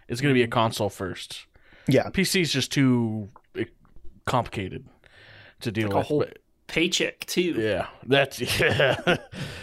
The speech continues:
Speaker 1: It's a lot, but, like, if this is exactly where it's gonna start. And, I mean, P S V R had cool stuff, um,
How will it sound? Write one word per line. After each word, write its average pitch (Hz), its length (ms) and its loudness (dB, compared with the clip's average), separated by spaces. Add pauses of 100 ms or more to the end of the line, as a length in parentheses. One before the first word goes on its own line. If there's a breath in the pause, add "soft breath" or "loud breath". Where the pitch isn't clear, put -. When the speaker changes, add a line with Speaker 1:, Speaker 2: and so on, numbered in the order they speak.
(120 loud breath)
Speaker 1:
It's - 100 -10
a 127 40 2
lot, 120 360 4
but, 127 180 6
like, 127 180 4
if - 400 -2
this 143 280 -2
is 123 100 -2
exactly 113 400 2
where 113 100 2
it's 113 120 -4
gonna 120 180 -2
start. 131 240 4
And, 147 80 6
I 151 40 4
mean, 160 200 4
P 208 140 2
S 202 120 4
V 131 120 2
R 156 120 8
had 135 200 2
cool - 160 0
stuff, - 560 2 (120)
um, 101 640 2